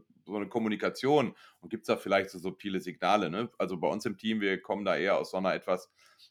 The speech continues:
ähm, mathematischeren Richtung. Wir haben das für Texte gemacht. Also kann man sozusagen, das war eher, also war ehrlich gesagt so ein bisschen Beifang. Da war die Frage, unsere Data Scientists hatten so einen neuen Algorithmus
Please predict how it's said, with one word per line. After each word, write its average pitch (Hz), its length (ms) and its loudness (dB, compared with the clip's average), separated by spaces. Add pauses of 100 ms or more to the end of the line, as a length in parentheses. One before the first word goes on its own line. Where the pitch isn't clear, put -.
(160)
ähm, 92 240 0
mathematischeren 120 720 0
Richtung. 113 540 -2
Wir 92 100 2
haben 101 100 2
das 101 140 -2
für 98 120 -8
Texte 151 340 -2
gemacht. 87 360 -2 (400)
Also 101 220 0
kann 107 200 2
man 120 160 4
sozusagen, 104 720 4 (500)
das - 160 -18
war 78 100 -2
eher, 90 240 0 (320)
also 80 220 -14
war 73 100 -6
ehrlich 92 220 -4
gesagt 92 240 -4
so - 60 -4
ein 92 80 -4
bisschen 90 260 -8
Beifang. 82 480 0
Da 78 120 -2
war 87 100 2
die 95 140 -4
Frage, 90 500 2
unsere 90 260 -4
Data 101 240 2
Scientists 104 480 0
hatten - 180 0
so 98 80 -4
einen 90 80 -2
neuen 90 220 -2
Algorithmus 113 680 -2